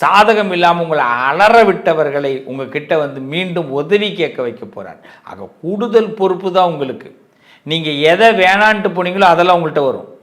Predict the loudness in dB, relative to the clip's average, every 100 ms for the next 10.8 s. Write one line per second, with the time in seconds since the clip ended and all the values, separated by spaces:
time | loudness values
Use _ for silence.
0 | _ _ _ _ -2 -2 -2 -8 -6 -4
1 | -4 -2 -4 -4 -2 -2 0 -2 -2 -6
2 | -6 -6 -6 -2 2 2 0 -2 -4 -4
3 | -8 -4 -4 -4 -12 -20 -12 -6 -6 -2
4 | -2 -2 -2 -2 -2 -2 -2 -2 0 2
5 | 4 4 2 2 2 2 2 2 2 0
6 | 0 0 0 0 0 0 -2 -2 -2 -2
7 | -2 -4 -2 0 0 0 -2 -4 -8 -4
8 | -2 2 2 2 2 2 0 -2 -2 -2
9 | 0 2 2 0 -2 -2 -2 -2 -2 -2
10 | 0 -2 -2 -2 0 0 0 -2